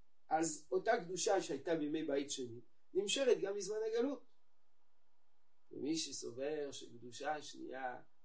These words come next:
קידשה לשעתה ולא קידשה לעתיד לבוא, אז הקדושה הזאת פסקה. אולי אחר כך יש תקנה של חכמים, תקנה מדרבנן, שגם אחר כך תנהג קדושה בארץ ישראל לעניין מצוות התלויות בארץ.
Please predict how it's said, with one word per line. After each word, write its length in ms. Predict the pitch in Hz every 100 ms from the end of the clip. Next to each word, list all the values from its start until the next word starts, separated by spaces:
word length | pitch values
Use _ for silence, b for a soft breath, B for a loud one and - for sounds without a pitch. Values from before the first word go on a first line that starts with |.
| -
קידשה 280 | 113 -
לשעתה 460 | - 123 127 123 139 139
ולא 220 | 151 165
קידשה 320 | 160 160 147
לעתיד 300 | 147 147 147
לבוא, 320 | 135 123 123 - - - - - -
אז 120 | 165
הקדושה 420 | 196 190 202 240
הזאת 240 | 240 247 247
פסקה. 420 | 285 269 - 381 - - - - - - - - -
אולי 340 | - 494 403
אחר 300 | 185 170 240 -
כך 280 | 180 160 -
יש 140 | 120
תקנה 600 | - 120 - 127 202 185
של 160 | - -
חכמים, 640 | - - - - - - 131 - - -
תקנה 360 | 120 127 170
מדרבנן, 720 | 175 156 135 131 131 170 143 139 - - -
שגם 420 | - 139 147 165
אחר 340 | 151 - 180 -
כך 260 | 139 - - - -
תנהג 560 | 160 151 160 156 143 - - - - -
קדושה 580 | - 131 147 - 147 147
בארץ 420 | 135 135 143 143 143
ישראל 420 | 135 147 147 151
לעניין 400 | 143 147 147 143
מצוות 440 | 139 - 131 127 - - -
התלויות 500 | - 147 143 147 131
בארץ. 460 | 147 135 - -